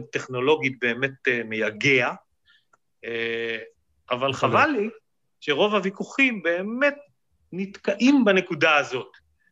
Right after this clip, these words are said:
Speaker 1: של,
Speaker 2: אני
Speaker 1: אה,
Speaker 2: מסכים. אגב, רוב השיחות, אה, אני, לצערי זה קרה כשאתה פה בתוכנית, רוב השיחות דווקא לא נתקעות על הדברים האלה.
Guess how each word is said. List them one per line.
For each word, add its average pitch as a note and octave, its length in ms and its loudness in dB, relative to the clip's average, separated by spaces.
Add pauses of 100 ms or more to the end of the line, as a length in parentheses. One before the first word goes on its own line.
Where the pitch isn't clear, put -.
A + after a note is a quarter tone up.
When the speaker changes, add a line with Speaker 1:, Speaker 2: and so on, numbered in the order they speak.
(100)
Speaker 1:
של, C3 280 -4
Speaker 2:
אני B2+ 120 -4
Speaker 1:
אה, B2+ 40 -2
Speaker 2:
מסכים. A#2+ 380 -8 (420)
אגב, C3+ 280 4
רוב D3+ 160 4
השיחות, D#3+ 420 2
אה, A#2+ 420 0
אני, B2 160 -2
לצערי B2 480 2
זה C#3 120 0
קרה C3 240 2
כשאתה B2 280 0
פה C3 120 -2
בתוכנית, B2 360 0
רוב F#3+ 160 6
השיחות F3+ 260 0
דווקא C3+ 220 0
לא C3+ 340 4
נתקעות A#2 360 0
על G#2+ 100 -2
הדברים G#2 340 -6
האלה. G2 180 -10